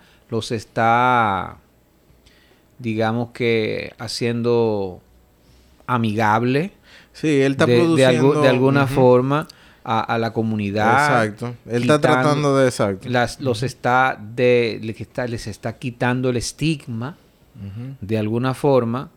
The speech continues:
Speaker 1: pero quizás perdiendo algo que, que es la autenticidad y cierta sordidez que hay en ese mundo.
Speaker 2: Sí, sí.
Speaker 1: Porque yo siempre he dicho algo,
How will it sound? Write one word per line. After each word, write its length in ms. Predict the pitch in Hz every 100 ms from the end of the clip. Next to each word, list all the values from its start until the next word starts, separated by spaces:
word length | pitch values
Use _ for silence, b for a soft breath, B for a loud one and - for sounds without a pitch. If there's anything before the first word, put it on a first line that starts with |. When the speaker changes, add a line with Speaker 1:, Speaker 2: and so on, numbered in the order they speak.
| b b b b _ _ _
Speaker 1:
pero 500 | - 135 135 131 185 _ _ _ _ _ _ -
quizás 840 | 120 98 - 113 107 117 - - _ _ _ _ _ _ _
perdiendo 840 | - 110 104 107 107 104 104 135 - _ _ -
algo 560 | 110 104 110 143 147 - _ _ _
que, 540 | - 104 98 95 92 -
que 120 | -
es 60 | 98
la 80 | 107
autenticidad 1000 | 104 110 98 98 - 98 123 113 123 170 _ b b b b b
y 80 | 123
cierta 420 | - 131 131 143
sordidez 720 | 127 139 123 110 107 196 -
que 140 | - 104
hay 100 | 101
en 120 | 95
ese 220 | 90 110
mundo. 140 | 95 85 127 117 135 - _
Speaker 2:
Sí, 120 | -
sí. 120 | 110 147 143 -
Speaker 1:
Porque 160 | 127
yo 160 | 127 185
siempre 360 | 185 190 139 117
he 20 |
dicho 300 | 110 117 113
algo, 440 | 117 107 92 92